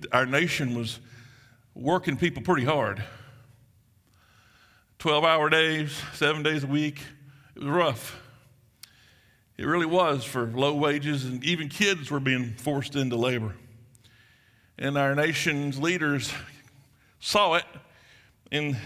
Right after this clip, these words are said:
there was some arguments and some fights and some, even some old-fashioned, I guess you'd call, um,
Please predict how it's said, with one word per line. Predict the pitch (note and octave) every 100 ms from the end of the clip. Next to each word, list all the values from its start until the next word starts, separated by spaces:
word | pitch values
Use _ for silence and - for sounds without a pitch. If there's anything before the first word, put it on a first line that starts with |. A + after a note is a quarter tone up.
| - - - - - _
there | - D#3+
was | F3
some | - D#3
arguments | D#3+ F#3 F3+ F3+ - -
and | C#3+
some | B2 A#2+
fights | E3+ E3+ E3+ - -
and | C3+ - - - - - - -
some, | - A2 G#2 F#2+ - - - - _ _ _ _ _ _ - - - _ _ _ _ _ _ -
even | C#3 C#3 B2
some | G#2+ G2 F#2 - - - _ _ _ _ _ _ - - -
old-fashioned, | C3 C#3 C3 C#3+ C#3+ C3+ A#2 A2 - - - - - - - -
I |
guess | A2+ B2+ A#2
you'd | A2+ -
call, | A#2+ A2+ G#2+
um, | G#2+ G2+